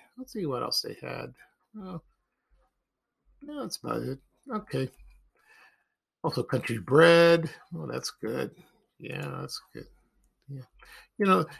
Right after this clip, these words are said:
I think I remember the donuts they had at Bernie Brothers. They were much better than Dunkin' Donuts. I, I really, I really thought they were fantastic. I really thought they were. Okay.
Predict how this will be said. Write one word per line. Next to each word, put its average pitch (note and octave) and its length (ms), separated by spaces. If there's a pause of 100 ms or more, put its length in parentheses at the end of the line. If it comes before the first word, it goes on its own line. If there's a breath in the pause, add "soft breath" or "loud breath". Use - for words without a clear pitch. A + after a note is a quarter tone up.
(340 loud breath)
I G#3+ 80
think D#4+ 200 (140)
I E3 80
remember A3+ 300
the D3+ 140
donuts C#3+ 480
they E3 120
had D#3 400 (480)
at B2 80
Bernie D3 200
Brothers. D#3 260
They C#3+ 80
were A#2+ 160
much D#3 300
better D3+ 160
than A2 140
Dunkin' C#3+ 340
Donuts. E3+ 720
I, - 60 (420)
I C#3+ 40
really, D3+ 380 (440)
I D3+ 80
really D#3 340
thought C#3+ 280
they C3+ 100
were A#2 220 (600)
fantastic. - 760 (480)
I B1+ 40
really A#1+ 400 (220)
thought - 220
they G2+ 80
were. G#2 260 (880 soft breath)
Okay. - 280